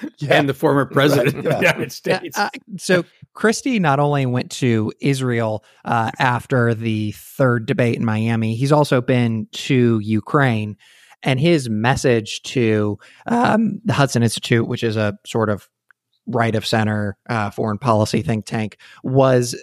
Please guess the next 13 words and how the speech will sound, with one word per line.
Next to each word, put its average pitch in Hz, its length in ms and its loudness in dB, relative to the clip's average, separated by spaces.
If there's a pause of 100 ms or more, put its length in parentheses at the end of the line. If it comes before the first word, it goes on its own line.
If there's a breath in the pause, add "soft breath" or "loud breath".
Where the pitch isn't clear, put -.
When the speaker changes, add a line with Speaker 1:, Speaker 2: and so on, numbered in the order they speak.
Speaker 3:
that, 117 560 -2 (300 soft breath)
uh, 107 300 2
you 131 260 -2
have 156 160 2
a 151 60 6
Republican 120 560 2
Party 104 500 0 (160 loud breath)
that 127 100 0
has 117 180 0
embraced 110 720 2
the 113 120 0
new 113 600 2
isolationism 104 880 0